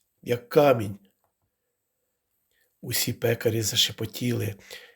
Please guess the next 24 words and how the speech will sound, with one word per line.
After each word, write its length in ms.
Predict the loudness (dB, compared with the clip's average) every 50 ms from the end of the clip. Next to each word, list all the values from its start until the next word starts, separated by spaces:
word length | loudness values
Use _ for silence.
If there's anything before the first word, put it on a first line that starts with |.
| _ _
як 360 | -10 -6 -2 0 0 0 0 2
же 140 | 2 0
оцінити 640 | 2 2 0 0 0 0 -2 -2 -2 -2 -4 -4 -8
тістечка. 760 | -6 -4 -2 -2 -2 -2 -4 -6 -6 -6 -6 -6 -10 -14 -16 _ _ -20 -20 -20 -20 -20 _ _ -8
Але 260 | -6 -2 -2 0 0
Роміо 460 | 2 4 4 4 4 4 4 4 4
не 120 | 4 4
розгубився. 840 | 4 4 4 2 0 2 2 2 2 2 2 0 0 0 0 0 -2 -8 _ _ _ _ -20 -20 _ _ _ -8
Він 160 | -6 -4 -4
згадав, 640 | -2 -2 -2 0 4 4 6 6 4 4 0 -6 -14 _ _ _ _ _
чого 320 | -8 -6 -4 0 2 2 2
вчила 460 | 0 -2 -4 -2 0 0 2 2 0
його 540 | 0 0 -2 -2 0 0 -2 -4 -6 -10 -12
мудра 340 | -8 -6 -6 -2 0 2 2
бабуся, 680 | 2 2 0 0 0 0 0 0 -2 -2 -4 -6 -6 -10 -16 _ _ _ _ _
про 180 | -10 -10 -10
те, 340 | -8 -4 -2 0 0 0 -2 -6 -12 -20 -20 _ _ -12
як 460 | -6 0 4 4 4 4 2 -2 -16 _
іноді 520 | -8 -6 -4 -4 -4 -4 -4 -4 -8 -8
потрібно 680 | -8 -8 -10 -10 -10 -6 -6 -6 -4 -4 -4 -4 -4 -4
допомогти 840 | -2 -2 -2 -2 2 2 2 2 2 -2 -8 -10 -10 -8 -8 -8 -8 -10 _ _
собі. 480 | -16 -14 -12 -12 -10 -12 -12 -14 -16 _ _ _ _ _ _ _ _ _ _ _ _ _ _ _ _ _ _ _ _ _ _ _ _ _ _ _ _ _ _ _ _ _ _ _ _ _ _
Юний 280 | -6 -4 -2 -2 -2 -2
пекар 640 | 2 4 4 4 4 4 0 -2 -2 -4 -6 -14